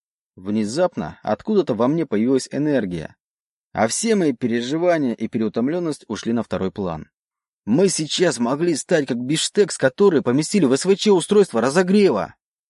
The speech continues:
«Но сработало же!» С нотками безумия восхитился Пульсар.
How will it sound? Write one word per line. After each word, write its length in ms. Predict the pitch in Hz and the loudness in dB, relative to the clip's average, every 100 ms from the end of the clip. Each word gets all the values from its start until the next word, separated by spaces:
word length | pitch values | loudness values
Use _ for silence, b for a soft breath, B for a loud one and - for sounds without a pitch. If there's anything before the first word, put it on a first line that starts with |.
| _ _ | _ _
«Но 340 | 90 95 104 | -6 -2 -2
сработало 840 | - 123 135 156 254 262 214 160 117 | -2 2 2 2 2 4 4 4 2
же!» 460 | 110 110 87 - _ _ _ _ _ _ _ | 2 0 0 -4 _ _ _ _ _ _ _
С 200 | - 110 | -10 -4
нотками 400 | 110 - 104 107 | -2 -2 -2 0
безумия 580 | 113 135 165 202 190 | 0 -4 -2 -4 -2
восхитился 600 | 131 95 98 - 110 - | -4 -4 -8 -6 -6 -6
Пульсар. 600 | 117 131 117 - 90 - | -6 -6 -6 -4 -4 -6